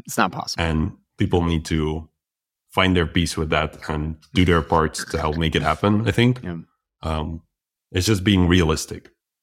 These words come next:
Speaker 1: I really like Alex Vetsky's theory of the three generations theory. Um, did you, did you ever read that piece?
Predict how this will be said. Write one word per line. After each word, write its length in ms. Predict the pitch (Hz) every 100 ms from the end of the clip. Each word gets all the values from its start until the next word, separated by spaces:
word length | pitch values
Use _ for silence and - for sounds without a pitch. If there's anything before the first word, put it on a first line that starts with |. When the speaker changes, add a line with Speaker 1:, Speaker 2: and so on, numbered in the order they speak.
| _ _ _ _ _ _ -
Speaker 1:
I 120 | - 196
really 420 | 131 143 170 165
like 220 | 139 123
Alex 340 | 113 113 107
Vetsky's 640 | 120 110 - 107 98 87 - -
theory 560 | 110 98 95 90 87 - _ _ _ _
of 400 | 98 95 120 - -
the 80 |
three 220 | 107 113 110
generations 640 | 202 101 92 85 82 85
theory. 380 | - 50 - - _ _ _ _ _ _ _ _ _ -
Um, 560 | 101 92 90 85 80 -
did 140 | 117
you, 180 | 117 127
did 160 | 120 113
you 80 | 120
ever 100 | 113
read 160 | 120
that 140 | 117 107
piece? 340 | 127 120 -